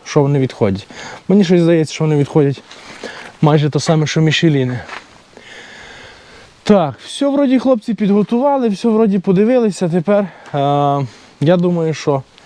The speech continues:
напевно, що завтра ми будемо їх запускати в роботу. Я постараюсь завтра відзняти ще одне відео з поля, якщо встигну.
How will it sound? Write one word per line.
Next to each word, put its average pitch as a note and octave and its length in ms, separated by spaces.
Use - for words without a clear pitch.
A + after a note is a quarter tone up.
напевно, D3+ 480
що C#3+ 160
завтра C3 520
ми C3+ 120
будемо C3+ 240
їх C3+ 100
запускати C#3 580
в D3+ 60
роботу. F3 460
Я F#3 160
постараюсь E3 560
завтра D3 380
відзняти C#3 520
ще C#3+ 180
одне C3+ 220
відео C#3+ 320
з - 60
поля, G3+ 320
якщо C3 260
встигну. A2 480